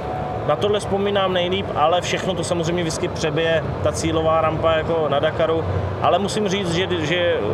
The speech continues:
eh, enduro jako takový klasicky mě připravilo na ten Dakar, takže tomu větším, vděčím jako té disciplíně nejvíc a,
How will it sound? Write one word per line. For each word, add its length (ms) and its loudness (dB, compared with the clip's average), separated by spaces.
eh, 100 2
enduro 380 2
jako 200 0
takový 640 0
klasicky 480 -2
mě 140 -2
připravilo 580 0
na 80 2
ten 180 -2
Dakar, 400 0
takže 260 0
tomu 560 -2
větším, 440 -2
vděčím 500 -2
jako 360 0
té 180 -2
disciplíně 640 -2
nejvíc 540 -2
a, 140 4